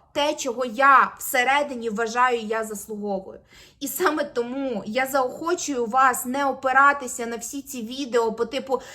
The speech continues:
«три кроки, як отримати його, як завоювати його» і так далі.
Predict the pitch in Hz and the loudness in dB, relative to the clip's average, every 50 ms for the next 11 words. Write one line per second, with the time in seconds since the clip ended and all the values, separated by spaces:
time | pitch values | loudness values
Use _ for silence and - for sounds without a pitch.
0 | - - - 359 320 320 302 - - 294 294 285 277 - 285 262 262 262 254 262 | -18 -2 -2 0 0 0 -4 -2 4 6 6 6 6 2 -2 2 4 4 4 4
1 | 269 262 262 - 269 277 269 254 254 - - - 254 226 240 247 240 233 262 262 | 0 -2 0 0 0 0 0 0 0 -2 -2 -6 -6 2 2 2 2 2 2 2
2 | 254 247 233 240 240 233 220 247 240 214 240 233 247 240 214 247 240 247 240 - | 2 2 2 2 0 0 -2 -4 0 0 0 0 0 -2 -2 0 -2 -2 -4 -6
3 | 262 247 240 233 226 247 269 240 233 240 220 - 240 214 226 220 262 254 240 208 | -6 0 0 0 0 2 0 0 0 0 -2 -6 -8 -6 -2 4 4 4 4 4
4 | 180 147 | 0 -6